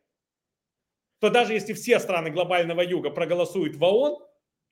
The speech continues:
это ничего не изменит, потому что какая вам разница тогда, за кого они проголосуют, если Украина уже будет в составе России? Ну, тогда Украина сама проголосует как глобальный юг, потому что её постоянный представитель при оон будет, как это обычно и было до тысяча девятьсот девяносто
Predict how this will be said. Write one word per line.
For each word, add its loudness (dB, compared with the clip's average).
это 0
ничего 4
не -2
изменит, -2
потому -4
что -12
какая 0
вам -2
разница -2
тогда, -6
за 0
кого 0
они -2
проголосуют, -6
если -6
Украина -2
уже -2
будет -6
в -14
составе -6
России? -8
Ну, 2
тогда 4
Украина 2
сама 0
проголосует 0
как -2
глобальный 2
юг, -4
потому -4
что -8
её -2
постоянный -2
представитель -6
при 6
оон 2
будет, -4
как -2
это -4
обычно -6
и -4
было -6
до -6
тысяча -12
девятьсот -8
девяносто -12